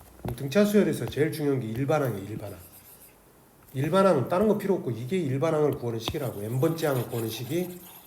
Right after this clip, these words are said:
요거라는 거야. 등차 수열 요것만, 일반항 식 세우는 법만 알면 되죠. 이게 초항 플러스 n 마이너스 일 공차. 이게 일반항 n번째 식이에요. 함수 보면 이게 관계식이야, 관계식.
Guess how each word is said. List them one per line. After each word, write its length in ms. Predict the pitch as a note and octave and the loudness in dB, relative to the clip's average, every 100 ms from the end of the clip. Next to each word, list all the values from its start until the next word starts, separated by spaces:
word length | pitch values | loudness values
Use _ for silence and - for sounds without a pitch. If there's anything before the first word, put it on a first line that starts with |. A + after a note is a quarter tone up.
| - - - - - - - A#2 | -20 -20 -20 -20 -20 -20 -14 -8
요거라는 520 | A2 A2+ E3 D3 A#2 | -6 0 2 2 0
거야. 200 | F#2+ F2+ | -4 -10
등차 240 | - C#3 D#3+ | -6 -2 -2
수열 160 | C#3+ | -2
요것만, 500 | A#2 B2+ E3 E3 D3 | -2 -2 -2 -2 -2
일반항 400 | A#2 C3+ D#3 D3 | -4 -2 0 0
식 220 | B2 - - | -2 -6 -2
세우는 320 | G3+ G#3 G#3 | 2 4 4
법만 240 | D#3+ C3+ | 2 0
알면 220 | A2+ A2+ | -2 -4
되죠. 260 | G2+ G2+ - - - - - - - - - - - | -6 -10 -14 -20 -20 -20 -20 -20 -20 -20 -20 -16 -6
이게 300 | C3+ F3 - | -2 0 -2
초항 600 | - G3+ G#3 G#3 G3+ G3+ | 2 6 8 8 6 2
플러스 540 | G3 G3 G3 - - | 2 2 2 0 2
n 340 | G3 A#2+ C3 | 4 4 0
마이너스 600 | D3+ D#3 D3+ D3 C#3 - | 2 2 2 0 -2 -2
일 180 | C#3 E3 | -2 -2
공차. 360 | - A#2+ B2 G#2+ | -4 -6 -4 -6
이게 240 | G#2 C3 | -4 -4
일반항 440 | B2+ C#3 D3+ C3 A#2 | -2 0 2 2 0
n번째 420 | C3 C#3+ C3+ A#2 | 2 2 2 -2
식이에요. 300 | - G2 F2 - - - - - - - - - - - - | -6 -12 -14 -14 -14 -18 -14 -14 -14 -20 -20 -20 -20 -18 2
함수 340 | G3 A3 A3+ | 4 4 4
보면 260 | G#3 F#3+ C3+ | 6 6 6
이게 180 | B2+ B2 | 2 0
관계식이야, 500 | B2 C#3+ D#3+ A#2 G#2+ | -2 0 0 -2 -6
관계식. 480 | G#2 A#2+ G#2+ - | -8 -6 -6 -8